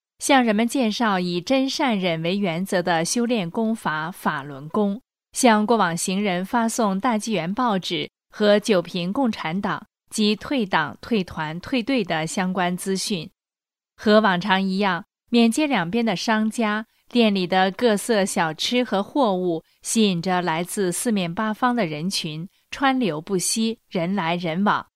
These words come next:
好不热闹。十一点左右，年近七十的李秀荣女士站在黄金商场附近发资料，看到一个年纪在六七十岁上下的老人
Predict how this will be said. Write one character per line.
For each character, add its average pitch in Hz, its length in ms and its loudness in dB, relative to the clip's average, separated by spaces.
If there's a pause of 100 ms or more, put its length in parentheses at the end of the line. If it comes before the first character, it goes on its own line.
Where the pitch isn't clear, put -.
好 175 300 2
不 196 120 -4
热 220 280 0
闹。 160 300 -4 (640)
十 - 180 0
一 226 100 6
点 202 240 2
左 196 180 0
右， 175 340 2 (200)
年 233 240 6
近 254 280 2
七 285 260 0
十 202 180 0
的 180 240 2
李 180 220 -2
秀 254 240 2
荣 185 240 0
女 196 160 0
士 170 380 -2 (180)
站 208 240 2
在 190 260 2
黄 185 300 -2
金 254 220 -2
商 269 260 -2
场 165 240 -6
附 208 140 -4
近 180 240 -4
发 180 240 -4
资 185 180 -6
料， 175 320 -6 (320)
看 233 160 2
到 220 140 6
一 202 120 0
个 214 160 2
年 190 300 0
纪 214 240 0
在 196 240 0
六 214 200 2
七 269 200 -2
十 185 240 -2
岁 202 260 0
上 196 280 -2
下 220 200 -2
的 175 120 -2
老 160 220 -4
人 156 340 -6